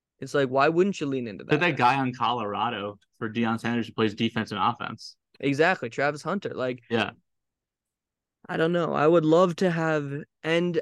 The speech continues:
Speaker 1: I do think they wanna keep Trevi for sure, and I would like to keep Higgy. Wells, it's, but the other thing is, like,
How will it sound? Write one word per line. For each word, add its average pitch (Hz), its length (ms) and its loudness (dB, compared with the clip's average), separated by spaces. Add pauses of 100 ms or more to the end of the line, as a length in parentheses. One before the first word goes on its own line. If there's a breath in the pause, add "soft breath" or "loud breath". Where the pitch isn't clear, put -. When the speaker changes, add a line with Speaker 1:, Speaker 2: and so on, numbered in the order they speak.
Speaker 1:
I 185 160 0
do 202 260 0
think 190 280 -4
they 160 100 2
wanna 156 280 -2
keep 135 260 -6
Trevi 151 360 0
for 135 160 -6
sure, 165 420 0
and 151 100 -4
I 135 60 -2
would 131 120 -4
like 143 280 0 (240)
to 139 100 -10
keep 131 280 -10
Higgy. 185 440 -4 (480)
Wells, 156 460 2
it's, 147 300 -8 (260 soft breath)
but 170 160 2
the 180 100 6
other 226 180 4
thing 160 220 -2
is, 143 200 -2
like, 131 340 -2